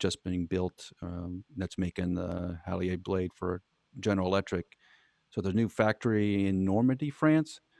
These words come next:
uh, you're gonna put it somewhere where you can get next to the shipping dock, so you can get the blades on a ship and take them where they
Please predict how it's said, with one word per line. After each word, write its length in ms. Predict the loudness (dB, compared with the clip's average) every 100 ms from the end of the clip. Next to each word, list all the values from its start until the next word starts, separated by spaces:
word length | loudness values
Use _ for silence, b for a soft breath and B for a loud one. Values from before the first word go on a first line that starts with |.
| b b b b b
uh, 360 | 2 6 6 4 -2 _ _ _ _ _ _ _
you're 160 | 2 8
gonna 220 | 8 8
put 180 | 6 4
it 80 | 6
somewhere 480 | 6 8 10 8
where 200 | 8 6
you 80 | 6
can 80 | 6
get 180 | 4 4
next 240 | 0 0
to 80 | 0
the 140 | 0
shipping 320 | 2 0 2 2
dock, 280 | 2 0
so 140 | -2 0
you 140 | 0
can 100 | 2
get 220 | 2 2
the 340 | 4 4 4 0 -4
blades 460 | 2 4 6 6
on 320 | 4 2 2 2
a 40 |
ship 340 | 2 2 2 2
and 100 | 0
take 240 | 0 0
them 160 | 2 2
where 140 | 2
they 340 | 4 2 0